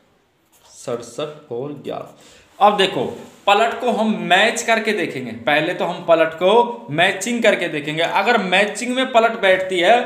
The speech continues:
तो हमें बहुत फायदा होता है उससे। किस तरीके से, देखिए, मैचिंग की पलट में बहुत कुछ होता है जिससे हमें बहुत फायदे मिलते हैं। मैचिंग पलट से। अब उस चीज को समझने में तुम ये सोचोगे मैचिंग पलट होती क्या है।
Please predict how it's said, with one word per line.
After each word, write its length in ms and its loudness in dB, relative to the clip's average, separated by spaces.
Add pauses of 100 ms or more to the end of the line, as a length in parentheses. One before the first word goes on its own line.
(300)
तो 120 6
हमें 320 2
बहुत 540 -2
फायदा 320 2
होता 260 0
है 80 4
उससे। 240 -6 (540)
किस 200 -6
तरीके 280 0
से, 120 -4
देखिए, 420 -4 (380)
मैचिंग 520 0
की 120 -2
पलट 400 2
में 180 -2
बहुत 360 -2
कुछ 180 -10
होता 280 -2
है 380 2
जिससे 320 -4
हमें 240 0
बहुत 320 -4
फायदे 320 0
मिलते 300 -8
हैं। 400 -8 (100)
मैचिंग 420 -2
पलट 240 0
से। 180 -8 (380)
अब 240 -2
उस 200 -6
चीज 220 -4
को 100 -2
समझने 420 -2
में 220 0
तुम 140 -6
ये 180 0
सोचोगे 380 -2
मैचिंग 400 -2
पलट 280 -2
होती 260 -8
क्या 160 -2
है। 240 -4